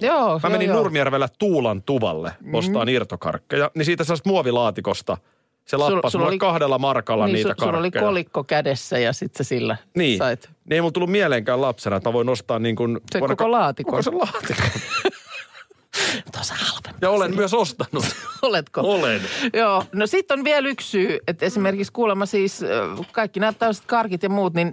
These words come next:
Speaker 1: ne nousee helpommin ilmiöksi, koska some. Siellä on nyt sitten, esimerkiksi nyt sitten kuulemma TikTokissa su-, paljon ollut nämä dipperit, mitkä, mistä oli sitten se kohu tuossa alkukesästä, että ne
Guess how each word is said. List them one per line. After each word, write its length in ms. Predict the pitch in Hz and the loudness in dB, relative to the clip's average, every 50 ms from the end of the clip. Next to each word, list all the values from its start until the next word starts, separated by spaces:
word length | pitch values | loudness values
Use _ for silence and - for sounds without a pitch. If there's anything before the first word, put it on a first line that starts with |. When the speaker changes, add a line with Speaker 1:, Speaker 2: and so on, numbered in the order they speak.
| - 110 170 | -4 -4 -2
Speaker 1:
ne 120 | 175 202 | 0 2
nousee 300 | 202 214 208 - 214 208 | 2 2 0 2 0 2
helpommin 420 | 233 254 240 180 180 156 160 156 | 2 2 2 2 0 0 -2 -2
ilmiöksi, 580 | 151 196 233 220 190 165 143 123 123 131 - - | 0 2 2 2 2 0 0 0 -2 -2 -2 -2
koska 320 | - 147 135 - - - 226 | -2 -2 -2 -2 -2 -4 -2
some. 340 | - - 165 135 120 - - - - _ _ _ _ _ _ _ _ _ _ _ _ _ _ - | 0 0 -2 -2 -2 -4 -8 -12 -16 _ _ _ _ _ _ _ _ _ _ _ _ _ _ -16
Siellä 320 | - - - 180 147 151 185 | -8 -4 -2 0 2 2 2
on 60 | 220 | 0
nyt 140 | 247 208 - | 0 -2 -2
sitten, 360 | 240 226 - _ - 220 180 135 - 180 165 185 185 _ - 135 131 | -2 -4 -2 _ -6 -6 -6 -6 -12 -14 -16 -16 -20 _ -18 -8 -4
esimerkiksi 600 | - 214 - 175 156 190 226 226 220 202 - 220 | -2 -2 0 0 0 0 0 0 -2 -2 0 0
nyt 100 | 196 - | -2 0
sitten 260 | - 185 165 - 175 | -2 -4 -4 -4 -6
kuulemma 300 | - - 175 156 160 156 | -2 0 0 0 0 -2
TikTokissa 600 | - - 160 - - - 139 - 143 123 - 143 | -2 -4 -6 -4 -4 -6 -6 -4 -6 -6 -4 -4
su-, 200 | 131 - - - - | -6 -6 -6 -10 -4
paljon 280 | - 147 139 135 135 135 | -2 -2 -2 0 0 0
ollut 240 | 131 135 139 143 143 | 0 2 2 2 2
nämä 200 | 139 139 135 131 131 | 2 2 0 0 -2
dipperit, 560 | 143 143 - _ - - 117 110 120 120 - | -4 -4 -6 _ -4 -4 -4 -4 -4 -8 -8
mitkä, 320 | 143 - - - - - - - _ _ _ - - - - - - - - | -6 -8 -6 -4 -4 -4 -4 -4 _ _ _ -20 -20 -20 -20 -20 -18 -16 -10
mistä 280 | - 143 131 - - | -6 -6 -4 -2 -2
oli 120 | 135 135 131 | -2 -2 0
sitten 180 | 123 113 - | -2 -2 -4
se 60 | - - | -4 -6
kohu 280 | - - 123 120 120 | -2 -2 -2 -2 -2
tuossa 240 | - - 123 - 113 | -4 -4 -4 -2 -2
alkukesästä, 600 | 113 - - - - 120 117 123 104 - - - | -2 -2 -4 -4 -4 -2 -2 -2 -2 -4 -4 -6
että 100 | - 117 | -6 -6
ne 60 | 113 | -8